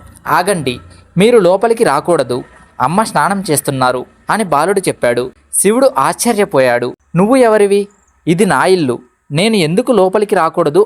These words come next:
అని అడిగాడు. "నేను పార్వతీదేవి కుమారుడిని, ఆమె నన్ను కాపలాగా పెట్టింది, మీరు ఎవరైనా లోపలికి రాలేరు" అని బాలుడు దృఢంగా చెప్పాడు. శివుడికి కోపం వచ్చింది. "ఈ చిన్నవాడు నన్ను నా ఇంట్లోకి రానియకుండా అడ్డుకుంటున్నాడా?"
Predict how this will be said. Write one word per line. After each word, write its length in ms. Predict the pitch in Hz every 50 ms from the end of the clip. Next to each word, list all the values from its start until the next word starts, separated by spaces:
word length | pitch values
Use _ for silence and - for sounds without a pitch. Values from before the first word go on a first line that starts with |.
| - -
అని 160 | 175 165 175
అడిగాడు. 480 | 165 139 131 120 135 123 120 127 135 - - _ _ - 160
"నేను 220 | 175 202 220 226
పార్వతీదేవి 760 | 214 - 147 156 185 196 226 208 240 233 196 196 180 180 220
కుమారుడిని, 600 | 214 - 160 160 175 180 160 135 131 123 120 123 - _ _ - 127
ఆమె 220 | 135 165 185 190
నన్ను 300 | 185 185 185 185 185 190
కాపలాగా 560 | 185 - 151 156 160 160 190 180 170 170 196
పెట్టింది, 560 | 185 - 143 123 - 135 123 123 123 123 131 - - - _ _ - - -
మీరు 220 | 160 180 214 220 220
ఎవరైనా 520 | 190 151 143 147 180 196 214 214 226 233
లోపలికి 460 | 220 180 156 165 170 202 208 202 202
రాలేరు" 440 | 170 143 135 135 139 131 127 123 - - - - _ _ _ _ -
అని 160 | 151 196 220
బాలుడు 500 | 180 147 147 165 196 202 180 160 139 139 - - -
దృఢంగా 460 | 139 156 170 202 208 185 170 185 202 202 -
చెప్పాడు. 440 | 147 - - 131 123 120 123 120 - - _ _ _ -
శివుడికి 460 | - - 190 190 254 269 269 277 277
కోపం 400 | - - 156 160 170 214 202 185 160
వచ్చింది. 520 | 131 123 - - 127 135 127 131 139 - _ _ _ -
"ఈ 180 | 165 190 214 202 208 185
చిన్నవాడు 540 | 175 185 208 202 214 220 220 202 165 143 - - - 151
నన్ను 280 | 160 170 185 196 220
నా 240 | 220 190 156 147 165
ఇంట్లోకి 440 | 202 214 208 - 226 226 226 226 226
రానియకుండా 600 | 180 151 160 180 190 185 180 180 180 170 180 214
అడ్డుకుంటున్నాడా?" 920 | 202 156 143 143 160 160 160 143 135 - 127 123 123 120 120 120 120 123